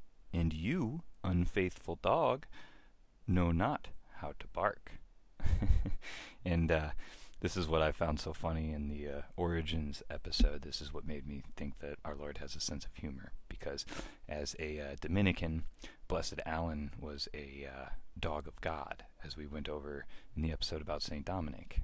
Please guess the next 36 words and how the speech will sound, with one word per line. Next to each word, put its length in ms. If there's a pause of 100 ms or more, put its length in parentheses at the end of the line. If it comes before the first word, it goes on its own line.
The 60
Dominicans 560
were 100
known 260
as 200
the 320
dogs 340
of 160
God. 400 (640)
So, 360 (840)
little 160
bit 180
of, 200
uh, 220 (160)
humor 340
from 220
our 160
Lord 320
there, 300
and 100
I 80
just 200
thought 180
it 80
would 120
be 240 (640)
worthwhile 540
to 100
go 140
ahead 280
and 180 (100)
tell 260
that 220
story, 640 (260)
uh, 200 (120)
again. 500